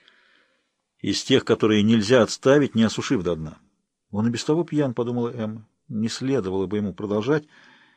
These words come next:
И в самом деле Атли, опорожнив рог, выронил его из ослабевших рук и бессильно откинул голову на спинку кресла.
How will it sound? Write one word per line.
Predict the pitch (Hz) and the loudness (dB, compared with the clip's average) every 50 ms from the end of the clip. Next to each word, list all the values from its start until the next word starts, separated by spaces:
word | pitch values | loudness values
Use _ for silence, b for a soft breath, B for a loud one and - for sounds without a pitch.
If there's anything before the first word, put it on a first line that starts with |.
| b b b b b _ _ _ _ | b b b b b _ _ _ _
И | - 98 | -4 -4
в | 98 | -2
самом | - - 151 165 156 151 143 | 2 2 4 4 4 2 2
деле | 131 139 127 113 - | 2 2 2 2 2
Атли, | - 127 139 135 - - 123 | 2 2 2 2 2 2 0
опорожнив | 120 - 117 - - 120 120 113 104 127 127 113 - | 2 2 0 2 4 4 4 4 4 2 -2 0 2
рог, | 123 135 120 - - | 4 4 4 2 0
выронил | 85 90 120 143 127 110 101 95 90 87 | -4 2 4 4 6 6 4 0 -2 -4
его | 85 95 92 92 92 | -4 -4 -2 -2 -4
из | - 98 95 | -4 -6 -8
ослабевших | 90 - - 110 98 107 98 - - - - | -6 -2 -2 0 0 0 -4 -4 -6 -6 -2
рук | 135 160 175 160 - | 0 0 0 0 -2
и | 110 | -4
бессильно | 98 113 104 - - - 135 120 110 107 | -4 -4 -6 -4 -2 -2 0 2 2 0
откинул | 104 101 - 117 110 104 101 95 | 0 -2 -4 -2 -2 -2 0 2
голову | 107 143 151 143 123 117 | 4 4 4 4 4 2
на | 104 95 | -2 -2
спинку | - - 113 98 98 92 | -2 -4 -4 -4 -4 -4
кресла. | - 120 139 127 - 120 107 | -2 -2 -2 0 0 0 -2